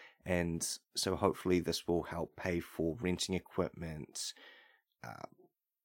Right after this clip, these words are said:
software, you know,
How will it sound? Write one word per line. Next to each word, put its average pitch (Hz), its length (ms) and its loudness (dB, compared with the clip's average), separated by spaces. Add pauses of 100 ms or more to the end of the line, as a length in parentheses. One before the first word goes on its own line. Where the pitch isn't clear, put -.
(400)
software, 82 1200 2 (1300)
you 104 140 6
know, - 140 -2